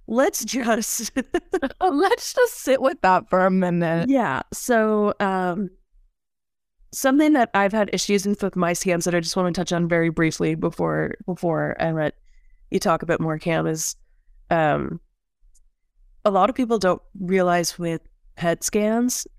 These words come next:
Speaker 1: um, that they don't always do your entire body when they say full body. Um, when they say full body, uh, they usually do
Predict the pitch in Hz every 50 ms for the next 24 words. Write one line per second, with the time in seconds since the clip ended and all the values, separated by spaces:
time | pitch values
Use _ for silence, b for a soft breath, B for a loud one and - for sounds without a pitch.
0 | - - 175 165 165 160 156 151 151 151 151 - - _ _ - _ _ _ _
1 | _ _ - - - 190 185 196 190 180 160 208 202 220 233 226 - - 185 190
2 | 196 196 190 180 175 - - 180 175 170 170 170 165 165 165 - - - 165 156
3 | 151 160 151 - 147 139 - - - - - 185 202 - - - 170 165 156 151
4 | 156 - 160 147 143 135 - 151 156 151 165 - - - - - - - 196 -
5 | _ _ _ _ _ _ _ _ _ - - 165 156 151 156 156 165 170 165 165
6 | 156 - - 185 196 240 254 - 220 214 208 180 180 180 170 165 165 147 131 -
7 | 170 - _ _ _ _ _ _ _ _ _ - - - 175 165 156 151 156 160
8 | 180 180 175 180 175 185 190 190 180 - 208 202 202 196 196 160 - 185 175 170
9 | 165 160 156 147 143 143 143 151